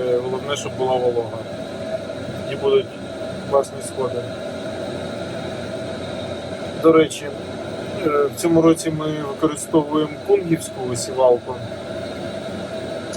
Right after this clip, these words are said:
Е, у неї міжрядка, можна сказати, тридцять п'ять сантиметрів, там три чи чотири з копійками. Можна сказати,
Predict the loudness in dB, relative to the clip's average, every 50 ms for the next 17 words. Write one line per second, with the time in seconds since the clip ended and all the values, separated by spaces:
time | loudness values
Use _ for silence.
0 | -2 0 2 2 4 4 4 4 4 4 2 2 0 -2 -2 -2 -4 -4 -4 -4
1 | -2 4 6 6 6 6 4 4 8 8 10 10 8 4 0 -6 -10 -10 -10 -8
2 | -8 -8 -8 -8 -8 -8 -8 -8 -8 -6 -6 -6 -6 -6 -6 -6 -6 -6 -6 -6
3 | -6 -6 -2 -2 -2 -2 -2 -4 -6 -4 -2 2 2 2 4 2 0 0 -2 0
4 | 4 4 4 4 4 -2 -6 0 2 4 4 4 2 -2 -4 -4 -4 -4 -6 -6
5 | -2 -2 -2 -2 -2 -4 -4 -6 -4 -6 -6 0 0 2 2 2 -2 -2 -4 -4
6 | -4 -4 -6 4 4 4 4 4 0 -6 -8 -8 -8 -8 -8 -8 -8 -8 -8 -8
7 | -8 -8 -8 -6 -6 -6 -6 -6 -6 -6 -6 -6 -6 -6 -6 -6 -2 0 0 0
8 | 0 0 -4 -4 -2 2 4 4 2